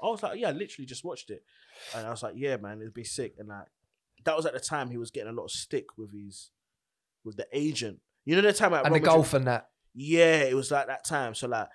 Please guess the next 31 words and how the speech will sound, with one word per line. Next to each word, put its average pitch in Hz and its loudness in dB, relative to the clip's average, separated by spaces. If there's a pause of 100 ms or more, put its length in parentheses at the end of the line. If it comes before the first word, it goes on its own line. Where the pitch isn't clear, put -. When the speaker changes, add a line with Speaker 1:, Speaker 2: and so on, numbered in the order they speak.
(240)
Speaker 1:
I 117 -6
think 147 -6
they 131 -2
were 123 2
very 135 -2
tentative 127 -8
on, 110 -10
like, 107 -8
the 113 -12
media 120 -8
stuff 107 -10
he 113 -12
was 98 -14
doing. 127 -8 (440)
But 90 -18
he, 113 -14 (140)
uh, 95 -14 (100)
his 113 -18
agent 117 -6
was 101 -18
there 107 -10
and 95 -14
he 98 -18
loved 107 -12
it 76 -18
as 98 -20
well. 95 -16
So - -20
that 110 -12
was 95 -14
good. 98 -18